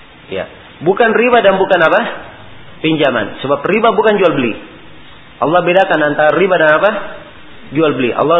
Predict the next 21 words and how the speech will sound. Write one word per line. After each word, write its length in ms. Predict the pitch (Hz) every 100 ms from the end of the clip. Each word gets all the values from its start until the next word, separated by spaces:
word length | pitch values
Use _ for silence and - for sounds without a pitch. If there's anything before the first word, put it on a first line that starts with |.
| 165
firman, 320 | 185 196 202
"Ahallallahu 760 | 160 160 185 185 170 175 175 165
al-bai'a 640 | 151 165 185 202 233 -
wa 40 | 143 165
harrama 320 | 160 165 196 233 - - - - - - - - 143
ar-riba." 320 | 143 131 107
Allah 240 | 127 156
halalkan 480 | 151 160 208 185 170
jual 240 | 156 143
beli 160 | 139 202 233 - -
dan 160 | - 135
haramkan 400 | 151 151 151 196 240 - - - -
riba. 240 | 143 135 104 127
Jadi 160 | 143
bedakan 480 | 147 170 185 139 135
antara 240 | 135 135
riba 160 | 156 180 160
dan 80 | 151
apa? 80 | 170 220 - - - - - - - -
Jual 200 | 151 143 117
beli. 100 | 104